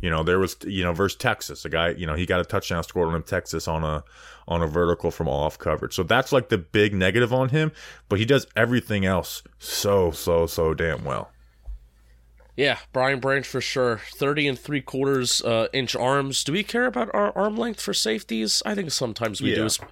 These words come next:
Speaker 1: not as
Speaker 2: es-
Speaker 1: much as corner, but yes.
Speaker 2: No, I, I mean, it's, and I think it is, it is important to talk about. I did write it down for every single one of these safeties because if they are playing slot corner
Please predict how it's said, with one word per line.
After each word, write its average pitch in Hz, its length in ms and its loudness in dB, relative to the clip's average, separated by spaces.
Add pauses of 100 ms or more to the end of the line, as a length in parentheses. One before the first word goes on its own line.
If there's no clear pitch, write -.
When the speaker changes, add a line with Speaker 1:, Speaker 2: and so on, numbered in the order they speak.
Speaker 1:
not 131 220 0
as 127 60 4
Speaker 2:
es- 110 80 2
Speaker 1:
much 113 200 -2
as 85 60 -12
corner, 85 400 -2
but - 160 -4
yes. - 380 -6 (120)
Speaker 2:
No, 175 120 0
I, 170 240 2
I - 20 4
mean, 170 140 2
it's, - 160 0
and 170 120 4
I 170 100 4
think 185 180 2
it 190 60 4
is, 214 200 2
it 262 120 2
is 285 140 2
important 180 380 0
to - 40 -8
talk 165 160 0
about. 170 120 2
I 143 80 4
did 139 240 0
write 131 180 2
it 127 120 -4
down 127 220 2
for - 120 -2
every 123 240 0
single 123 240 0
one 120 80 2
of 117 60 -2
these 113 160 0
safeties 120 380 -2
because 131 420 0
if 113 100 -2
they 123 120 2
are 123 120 4
playing 123 320 -2
slot 127 340 -2
corner 113 400 -2